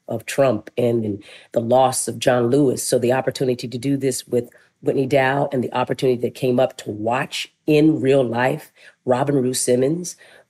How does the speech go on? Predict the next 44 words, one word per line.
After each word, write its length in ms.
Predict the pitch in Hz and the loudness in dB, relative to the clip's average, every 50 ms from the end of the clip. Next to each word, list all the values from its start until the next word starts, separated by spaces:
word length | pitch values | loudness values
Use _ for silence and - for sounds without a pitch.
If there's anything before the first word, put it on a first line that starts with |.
| - - | -4 0
who 320 | 156 147 135 127 123 123 120 | 0 2 2 2 0 -2 -2
had 140 | 127 120 104 | -4 -6 -6
become 300 | 123 117 - 135 120 117 | -8 -4 -2 0 0 0
a 40 | |
leader 380 | 113 110 123 135 147 147 156 156 | 0 -2 -2 0 2 2 4 4
in 100 | 156 156 | 4 2
the 80 | 156 156 | 0 -2
space 540 | - - - 135 135 151 190 202 - - | -4 0 2 2 4 4 2 0 0 -2
and 220 | - - - 110 113 _ - - - - | -4 -6 -8 -10 -14 _ -20 -20 -14 -4
was 220 | - 135 135 123 135 | 0 0 2 2 2
a, 140 | 120 107 - | -2 -2 -2
a 120 | - 120 110 | -4 -4 -4
young 360 | 113 117 131 135 151 156 135 | -2 0 2 2 2 2 4
buck 240 | 127 151 156 - - | 2 2 2 2 0
compared 640 | - 123 120 - - 131 127 135 143 151 160 - - - - _ _ - | -2 -2 -2 0 0 2 4 4 4 4 2 -2 -12 -18 -20 _ _ -4
to 160 | - 135 127 | -2 -2 -2
some 260 | 120 - - 143 127 | -2 0 0 2 2
of 80 | 131 117 | 2 2
the 140 | 120 120 - | 2 2 2
O 160 | 131 131 131 | 2 2 2
G 160 | 113 135 139 | 0 -2 -2
visionaries 560 | 113 135 135 139 147 139 131 135 139 143 143 | 0 0 2 2 4 4 4 4 4 2 2
we're 80 | 143 147 | -2 -4
talking 260 | - 139 123 - 127 | -2 -2 0 0 2
about, 180 | 120 120 117 - | 0 0 0 -2
from 100 | 113 104 | -6 -2
Frederick 340 | - 123 123 127 123 - | 0 0 0 0 -4 -2
Douglass 540 | - 131 127 127 123 131 135 135 - - - _ _ _ _ _ _ _ _ | 2 2 2 2 2 0 0 0 -2 -6 -8 _ _ _ _ _ _ _ _
to 140 | - - - | -6 -6 -6
Callie 320 | - - 139 127 131 127 | -2 0 0 2 2 2
House, 380 | 123 127 127 127 131 135 - - | 2 2 2 2 2 2 0 -6
and 100 | - - | -8 -8
again, 320 | 120 113 135 127 120 117 | -4 0 2 2 2 0
Queen 180 | - - 143 127 | -2 -2 0 2
Mother 200 | 127 127 123 127 | 2 2 2 2
Moore 260 | 127 120 120 123 131 | 2 2 2 2 2
and 100 | 120 113 - _ - | 2 0 -4 _ -6
James 320 | 123 - 139 139 139 - | 0 2 4 4 2 0
Foreman, 560 | - - 143 131 135 135 143 143 143 151 156 - - | -2 0 2 4 4 4 4 2 2 2 0 -2 -4
um, 340 | 120 120 113 110 107 104 - _ _ _ _ _ _ | -4 -4 -2 -4 -6 -8 -10 _ _ _ _ _ _
in 140 | - 135 123 | -4 -4 -2
Cobra, 580 | 123 - 143 135 139 120 127 147 151 151 170 156 - _ _ _ _ _ _ _ - | -2 0 2 2 2 2 2 0 0 0 0 -4 -10 _ _ _ _ _ _ _ -8
John 260 | - 131 127 127 123 | -4 -2 -2 -2 -2
Conyers, 460 | - - 135 131 135 135 139 147 147 | -2 0 0 0 2 2 0 -2 -2